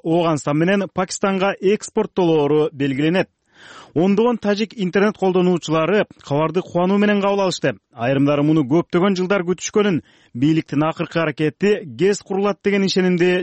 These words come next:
жаратканын жазышты. Бирок ишеним акталабы? Анткени гэстин курулушу бир миң тогуз жүз жетимиш алтынчы жылы эле башталган. С С Р тараганы токтоп, кайра салуу аракеттери эки миң төртүнчү жылдан гана жанданган.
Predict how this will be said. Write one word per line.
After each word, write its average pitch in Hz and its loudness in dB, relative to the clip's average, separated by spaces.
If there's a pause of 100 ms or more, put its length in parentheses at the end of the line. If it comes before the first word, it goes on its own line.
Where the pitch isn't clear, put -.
жаратканын 135 -2
жазышты. 131 -2 (580)
Бирок 135 0
ишеним 160 -2
акталабы? 135 -2 (480)
Анткени 175 0
гэстин 165 -2
курулушу 185 0
бир 185 0
миң 214 0
тогуз 196 0
жүз 196 -2
жетимиш 175 -2
алтынчы 165 -2
жылы 160 2
эле 175 2
башталган. 151 -4 (460)
С 156 0
С - -6
Р 196 -2
тараганы 175 -2
токтоп, 214 -4
кайра 160 0
салуу 165 0
аракеттери 190 0
эки 160 0
миң 185 0
төртүнчү 180 -2
жылдан 175 0
гана 143 -2
жанданган. 139 0